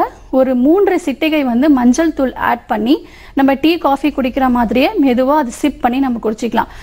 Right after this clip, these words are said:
So, அந்த மஞ்சள் தண்ணி வந்து எடுத்துக்கலாம். இஞ்சியை வந்து நல்லா தோல் சீவிட்டு ஒண்ணு ரெண்டா தட்டி போட்டு நல்லா கொதிக்க வச்சு இஞ்சி கஷாயம் மாதிரி பண்ணி அதுலயும் வந்து தேன் mix பண்ணி எடுத்துக்கலாம்.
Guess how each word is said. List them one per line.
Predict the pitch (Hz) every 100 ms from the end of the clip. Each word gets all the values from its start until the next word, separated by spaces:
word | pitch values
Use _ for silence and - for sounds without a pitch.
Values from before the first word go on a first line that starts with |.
| -
So, | -
அந்த | 294 269
மஞ்சள் | 247 269 330 320
தண்ணி | 269 262 320
வந்து | 269 247
எடுத்துக்கலாம். | 247 214 233 240 226 - - -
இஞ்சியை | 285 311 381 403
வந்து | 349 247 285
நல்லா | 254 247 277
தோல் | 285 269 294 311 -
சீவிட்டு | 254 233 240 285 453 -
ஒண்ணு | 247 285
ரெண்டா | 320 269 247 285
தட்டி | 254 208 269
போட்டு | 262 247 - 508 - - - - - - -
நல்லா | 285 277 262 320
கொதிக்க | 339 254 262 294
வச்சு | 247 - 285 392
இஞ்சி | 330 269 285 330
கஷாயம் | 269 240 294 302 294
மாதிரி | 254 220 285
பண்ணி | 254 226 269 539 - - - -
அதுலயும் | 262 254 302 339
வந்து | 370 262 311
தேன் | - 269 294
mix | 269 254 -
பண்ணி | 240 269
எடுத்துக்கலாம். | 226 208 214 233